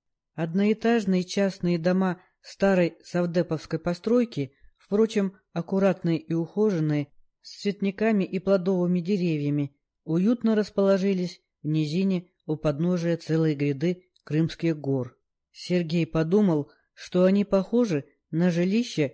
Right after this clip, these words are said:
сказочных гномов, во всяком случае, именно гномы любили селиться у подножия гор. Вдоль неширокой дороги друг за другом разместились четыре невысоких,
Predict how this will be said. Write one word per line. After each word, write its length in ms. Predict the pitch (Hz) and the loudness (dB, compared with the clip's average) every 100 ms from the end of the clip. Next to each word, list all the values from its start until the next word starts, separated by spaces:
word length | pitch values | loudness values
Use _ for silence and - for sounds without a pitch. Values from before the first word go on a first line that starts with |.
| _ | _
сказочных 720 | _ - 202 190 196 - 202 185 | _ -2 0 0 -2 -2 -2 0
гномов, 560 | 190 196 151 135 - _ _ - | 0 2 2 -2 -8 _ _ -4
во 140 | 165 | -4
всяком 360 | 165 180 175 170 | 0 0 0 -4
случае, 520 | 185 185 - 165 160 _ _ | -4 -4 -2 -4 -4 _ _
именно 440 | 180 185 185 190 | 0 2 2 0
гномы 500 | 170 185 226 196 139 - _ | 0 0 2 2 -2 -8 _
любили 420 | 170 196 175 165 | -6 -4 -2 -2
селиться 580 | 156 - 190 170 156 156 - | -4 -4 -2 -2 -2 -8 -8
у 100 | 151 | -6
подножия 560 | 170 165 175 151 165 | -4 -2 -2 -2 -4
гор. 360 | 170 165 127 120 _ _ _ _ _ _ _ | -2 -4 -4 -8 _ _ _ _ _ _ _
Вдоль 260 | 151 160 180 | -6 0 0
неширокой 560 | 175 160 175 170 160 156 | 0 0 0 0 0 -2
дороги 580 | 165 185 226 180 175 _ _ _ | 2 2 2 0 -6 _ _ _
друг 220 | 170 208 180 | -2 -2 2
за 160 | 185 | 2
другом 440 | 185 233 220 202 - _ | 2 2 2 0 0 _
разместились 800 | 170 180 170 180 - 226 220 208 | -2 0 0 -2 -2 0 0 -2
четыре 480 | - 185 196 190 170 | -4 -4 0 0 0
невысоких, 720 | 175 170 175 226 226 147 - | -2 -2 -2 0 0 -4 -8